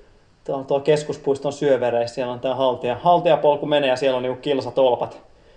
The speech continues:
Ei sitä nyt toistaiseksi kovin hyvin edelleenkään merkitty, mutta jos sen on juossut,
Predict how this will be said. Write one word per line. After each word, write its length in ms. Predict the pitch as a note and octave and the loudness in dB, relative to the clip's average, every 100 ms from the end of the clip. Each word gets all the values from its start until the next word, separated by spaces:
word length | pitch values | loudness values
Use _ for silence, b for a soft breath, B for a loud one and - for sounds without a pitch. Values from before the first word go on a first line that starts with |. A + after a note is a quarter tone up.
| b - | b -10
Ei 80 | C3 | -4
sitä 120 | C#3 | -4
nyt 100 | C#3 | 4
toistaiseksi 440 | C#3+ C3 B2 - | 4 4 -2 -2
kovin 220 | C#3+ B2+ | -2 -2
hyvin 200 | B2+ B2+ | -2 0
edelleenkään 500 | C3 B2+ B2 B2 B2+ | 0 0 0 0 0
merkitty, 480 | B2+ B2+ A#2 A2+ - | 0 -2 -4 -8 -12
mutta 280 | G#2+ G#2+ C3+ | -14 -10 -8
jos 160 | B2+ - | -8 -8
sen 120 | C3 | -6
on 100 | C3 | -2
juossut, 400 | B2+ B2 - | -2 -4 -12